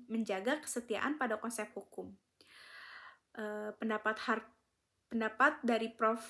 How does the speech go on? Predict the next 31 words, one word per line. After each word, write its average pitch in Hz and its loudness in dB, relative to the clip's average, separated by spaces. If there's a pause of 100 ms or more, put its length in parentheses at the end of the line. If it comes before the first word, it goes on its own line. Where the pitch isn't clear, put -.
H - 2
L - 0
A 220 4
Hart 220 -2
ini 220 -2
juga 247 6 (400)
mendapat 233 2
kritik 247 0
dari 240 2
ilmuwan 220 0
hukum 302 -2
lainnya, 226 2
salah 247 2
satunya 208 -2
dari 247 2
Prof - 0
Lon 294 0
L 226 -2
Fuller. 180 -6 (1120)
Eh, 208 0 (100)
lanjut 226 -2
ke 349 8
pertanyaan 208 -2
kedua, 202 2
bagaimana 254 2 (240)
pendapat 233 2
dari 214 2 (240)
Prof 349 0
Lon 240 0
L 214 -4
Fuller? 240 0